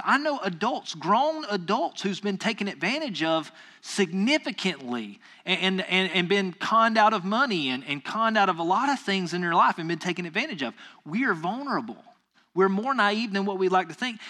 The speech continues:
And the truth is that we're just really, there's a lot of needs in our life that we just can't provide for ourselves.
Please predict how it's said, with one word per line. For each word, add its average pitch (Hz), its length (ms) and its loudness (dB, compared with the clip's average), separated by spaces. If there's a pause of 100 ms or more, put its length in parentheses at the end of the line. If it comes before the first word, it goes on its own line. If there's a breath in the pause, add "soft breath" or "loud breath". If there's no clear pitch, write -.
(180 loud breath)
And 190 140 2
the 185 60 4
truth 226 300 -4
is 214 180 -2
that 196 100 -2
we're 175 220 2
just 262 300 -6
really, 180 520 -2 (1200 soft breath)
there's 185 200 -4
a 196 60 0
lot 180 240 -2
of 180 100 -4
needs 170 420 -4
in 170 80 -4
our 156 120 -2
life 165 260 -4
that - 120 -14
we 175 140 -6
just 190 220 -6
can't - 200 -10
provide 135 400 -6
for 117 100 -8
ourselves. 101 500 -8